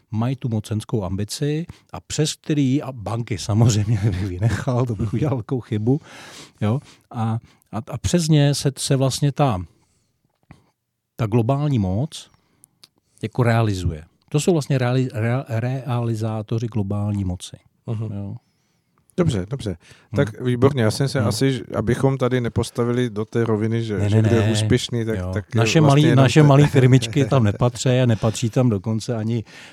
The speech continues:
Speaker 1: ani jako firmy, já nevím, jako, <laughs> ale já s-, tak nechci jmenovat, jako f-, český firmy, který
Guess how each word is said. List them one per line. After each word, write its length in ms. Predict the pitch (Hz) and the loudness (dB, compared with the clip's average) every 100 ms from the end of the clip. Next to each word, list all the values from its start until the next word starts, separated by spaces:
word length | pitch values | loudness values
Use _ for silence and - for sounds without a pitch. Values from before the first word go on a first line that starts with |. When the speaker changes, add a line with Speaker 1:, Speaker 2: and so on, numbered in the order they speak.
| - | -16
Speaker 1:
ani 280 | 85 90 101 | -8 -2 0
jako 220 | 101 - | 0 -2
firmy, 440 | 113 - 87 95 101 | -4 -6 -6 -4 -4
já 200 | 101 95 | -4 -6
nevím, 500 | 90 87 104 98 92 | -6 -6 -6 -6 -6
jako, 240 | 85 - | -10 -10
<laughs> 340 | - 110 85 - | -10 -8 -6 -4
ale 120 | 107 92 92 - - - - - _ _ | -4 -6 -18 -20 -20 -20 -20 -20 _ _
já 160 | 90 82 | -18 -18
s-, 180 | - - | -18 -18
tak 180 | 85 92 | -16 -12
nechci 300 | 87 - 110 | -10 -4 -4
jmenovat, 520 | 87 87 101 98 95 | -2 -4 -4 -4 -6
jako 260 | 90 104 | -8 -6
f-, 180 | 92 - 135 180 | -6 -8 -16 -10
český 380 | - 113 - 139 | -4 -4 -2 -4
firmy, 360 | - 101 107 110 | -2 -2 0 0
který 400 | - 104 107 | -2 -2 0